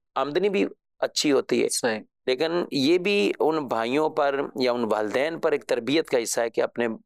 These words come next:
Speaker 1: بچیوں کو جو رخصت کیا ہوا ہے، ان کو یہ بھی سمجھائیں کہ ان چیزوں میں صبر شکر کے ساتھ یہ معاملہ چلائیں اور اس طرح کی ناشکری والی بات نہ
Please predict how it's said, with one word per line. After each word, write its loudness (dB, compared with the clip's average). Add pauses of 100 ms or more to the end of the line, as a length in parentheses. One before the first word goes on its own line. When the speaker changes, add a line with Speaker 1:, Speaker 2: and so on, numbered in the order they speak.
(300)
Speaker 1:
بچیوں 2
کو 2
جو 2
رخصت -2
کیا 2
ہوا 2
ہے، 0 (460)
ان 0
کو 2
یہ 2
بھی 0
سمجھائیں -2 (260)
کہ 4 (380)
ان 0
چیزوں 2
میں 0
صبر 0
شکر -2
کے -2
ساتھ -2
یہ 2 (280)
معاملہ 0
چلائیں -2 (540)
اور 2 (1000)
اس 0
طرح 0
کی 0
ناشکری 0
والی 2
بات 0
نہ 0